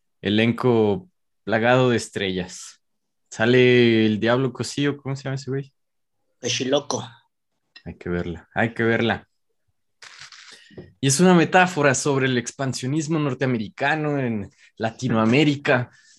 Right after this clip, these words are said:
Speaker 1: <laughs> Este, de hecho, en ese sentido es una película muy extraña.
Speaker 2: Yo se
Speaker 1: Y
Speaker 2: me imaginaba un chingo a Cuba, güey.
Speaker 1: Sí, ¿verdad? <laughs>
Speaker 2: Sí,
Speaker 1: ¿No
Speaker 2: pero
Speaker 1: fue
Speaker 2: ma-
Speaker 1: filmada en Cuba de casualidad?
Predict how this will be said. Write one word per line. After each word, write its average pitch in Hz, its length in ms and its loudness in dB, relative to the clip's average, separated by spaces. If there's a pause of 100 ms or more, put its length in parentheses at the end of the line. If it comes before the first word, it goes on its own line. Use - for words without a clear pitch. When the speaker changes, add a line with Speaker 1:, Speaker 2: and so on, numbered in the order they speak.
(220)
Speaker 1:
<laughs> 101 560 -8 (480)
Este, 110 720 0
de 107 140 -4
hecho, 131 180 -4
en 127 120 2
ese 127 180 0
sentido 123 320 -4
es 117 60 -4
una 110 180 -6
película 98 320 -10
muy 90 160 -4
extraña. - 420 -14 (1080)
Speaker 2:
Yo 143 200 2
se 147 120 8
Speaker 1:
Y 151 40 8
Speaker 2:
me 151 140 10
imaginaba - 1300 0
un 185 60 4
chingo 190 260 2
a - 120 0
Cuba, 180 340 0
güey. 131 380 -6 (420)
Speaker 1:
Sí, - 240 -2
¿verdad? 139 380 -2
<laughs> - 100 -18
Speaker 2:
Sí, 185 680 0
Speaker 1:
¿No - 80 -8 (320)
Speaker 2:
pero - 160 4
Speaker 1:
fue 180 140 2
Speaker 2:
ma- 175 40 2
Speaker 1:
filmada 120 560 2
en 135 160 -2
Cuba 117 360 -4
de 127 140 -2
casualidad? 104 640 -6